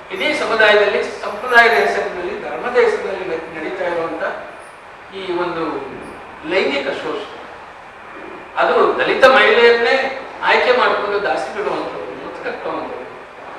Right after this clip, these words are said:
ಇವೆಲ್ಲ ನಡೀತಿರ್ಬೇಕಾದ್ರೆ ಹಿಂದಿನ, ಇದ್ರ ಹಿಂದಿನ ಹುನ್ನಾರ ಇದೆಯಲ್ಲ, ಅದನ್ನ ಸಮುದಾಯನೇ ಸಮರ್ಥವಾಗಿ ಎದುರಿಸ್ಬೇಕು ಅಂತ ಹೇಳಿ ಇದರಲ್ಲಿ ಮಾಧ್ಯಮದವರ ಪಾತ್ರ ಕೂಡ ಇದೆ.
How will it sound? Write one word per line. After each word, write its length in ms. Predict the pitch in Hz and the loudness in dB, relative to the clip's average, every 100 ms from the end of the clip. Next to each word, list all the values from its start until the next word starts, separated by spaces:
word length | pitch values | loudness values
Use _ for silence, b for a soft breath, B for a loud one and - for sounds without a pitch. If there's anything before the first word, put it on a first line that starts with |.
| - - - 190 | -16 -16 -12 0
ಇವೆಲ್ಲ 280 | 185 277 | 2 6
ನಡೀತಿರ್ಬೇಕಾದ್ರೆ 800 | 285 208 208 214 208 185 175 175 | 6 6 4 4 2 0 -2 -2
ಹಿಂದಿನ, 320 | 170 165 - 196 170 151 - 175 | -4 -6 -6 -4 -4 -6 -10 -12
ಇದ್ರ 120 | 165 | -8
ಹಿಂದಿನ 300 | 180 220 - | -6 -4 -2
ಹುನ್ನಾರ 400 | - - 262 262 | -2 -2 0 4
ಇದೆಯಲ್ಲ, 380 | 190 - - - - - - - - | 4 4 0 -2 -4 -8 -12 -12 -6
ಅದನ್ನ 340 | 185 185 151 | -2 0 0
ಸಮುದಾಯನೇ 680 | 147 - 226 247 220 196 - | -2 -4 2 4 6 4 0
ಸಮರ್ಥವಾಗಿ 640 | - 170 - 165 156 160 156 - - - | -2 -4 -6 -6 -6 -8 -10 -12 -16 -12
ಎದುರಿಸ್ಬೇಕು 580 | 156 117 - 156 151 139 | -8 -8 -6 -6 -6 -6
ಅಂತ 120 | 135 | -8
ಹೇಳಿ 460 | 131 - - - - - - - - - 240 | -6 -4 -6 -8 -16 -18 -18 -16 -16 -6 4
ಇದರಲ್ಲಿ 600 | 254 247 226 196 - - | 8 10 8 6 2 0
ಮಾಧ್ಯಮದವರ 580 | - - 302 285 254 | 2 2 2 6 6
ಪಾತ್ರ 360 | 226 214 - - | 6 4 2 2
ಕೂಡ 280 | - - - | -2 -4 -6
ಇದೆ. 220 | - - | -6 -8